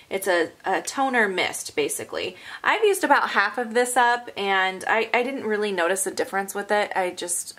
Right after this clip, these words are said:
I, I don't know. I have other facial sprays I prefer over this, so I'm gonna get rid of that. This actually has been open for a while, so I'm gonna toss it in the garbage.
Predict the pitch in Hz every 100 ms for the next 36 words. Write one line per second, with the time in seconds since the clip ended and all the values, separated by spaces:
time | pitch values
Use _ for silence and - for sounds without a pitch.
0 | - 196 - 202 190 170 214 220 240 254
1 | 226 202 214 - 190 190 180 170 - 170
2 | 196 196 226 254 285 202 180 180 185 220
3 | 262 233 180 214 - - 226 247 254 247
4 | 247 226 214 190 226 220 - 208 202 202
5 | 185 147 - 165 - - 151 160 160 190
6 | 196